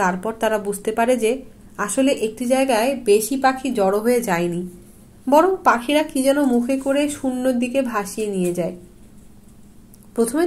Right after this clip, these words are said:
তাদের কাছে মনে হয় যেন দুটো কাপড়ের টুকরো, কিন্তু তারপর পশ্চাৎপটে আকাশের আবছা আলোয় উড়ন্ত পাখিদের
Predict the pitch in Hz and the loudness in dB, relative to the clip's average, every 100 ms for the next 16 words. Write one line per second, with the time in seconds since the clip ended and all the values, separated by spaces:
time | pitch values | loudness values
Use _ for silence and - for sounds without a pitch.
0 | 349 285 302 311 311 269 262 277 294 285 | 2 0 0 -2 0 0 0 0 0 0
1 | 240 233 208 214 220 196 185 202 196 202 | 0 0 -2 -6 -2 -2 -2 -4 -4 -6
2 | - 180 202 247 311 - - - - - | -8 -8 -2 -2 -2 -8 -20 -20 -20 -20
3 | - - - 233 233 233 220 208 233 285 | -20 -16 -4 -2 -2 0 2 2 0 -2
4 | 349 233 240 - 269 269 262 269 302 254 | 0 -2 -2 -2 -2 0 -2 -2 0 0
5 | 208 220 - 226 220 - - - 208 208 | 0 -6 -4 -4 -6 -14 -20 -4 -2 -2
6 | - 254 233 202 214 247 226 269 220 233 | -2 0 2 2 2 2 0 -2 -2 -2
7 | 247 247 254 214 233 226 | -2 -2 0 -2 0 0